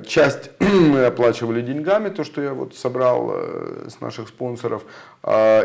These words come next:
и очень много нам пошли навстречу, да, то есть там в гостинице мы там платили буквально десять процентов стоимости, ну и так далее.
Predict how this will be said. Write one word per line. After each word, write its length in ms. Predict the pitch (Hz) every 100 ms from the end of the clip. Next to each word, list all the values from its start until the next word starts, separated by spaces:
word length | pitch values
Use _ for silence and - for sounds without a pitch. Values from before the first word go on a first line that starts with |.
| 131
и 60 |
очень 300 | 156 160 151
много 240 | 139 143 120
нам 120 | 107
пошли 240 | 107 -
навстречу, 460 | 113 117 180 180 127
да, 140 | 117
то 100 | 104
есть 160 | - -
там 240 | 82 82
в 60 | 120
гостинице 500 | 117 120 147 117 -
мы 140 | 98
там 160 | 87 87
платили 420 | - 101 98 98
буквально 380 | 90 90 90 104
десять 380 | 135 170 170 -
процентов 420 | 127 120 120 110
стоимости, 500 | - 117 107 101 -
ну 140 | - 170
и 60 |
так 240 | - 107 95
далее. 300 | 73 62